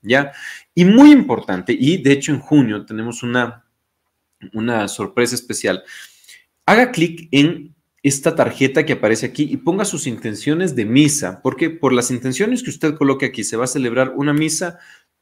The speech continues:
todos los días viernes de todo el año.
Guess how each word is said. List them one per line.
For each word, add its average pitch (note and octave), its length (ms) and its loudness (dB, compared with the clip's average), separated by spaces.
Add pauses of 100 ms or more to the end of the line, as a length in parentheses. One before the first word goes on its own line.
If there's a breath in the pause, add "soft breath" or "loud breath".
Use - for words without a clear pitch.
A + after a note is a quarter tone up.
todos A3 480 6
los A#2+ 180 -2
días C3+ 420 0
viernes B2+ 500 0
de - 80 -8
todo B2 260 -4
el G#2 80 -2
año. A#2 320 -2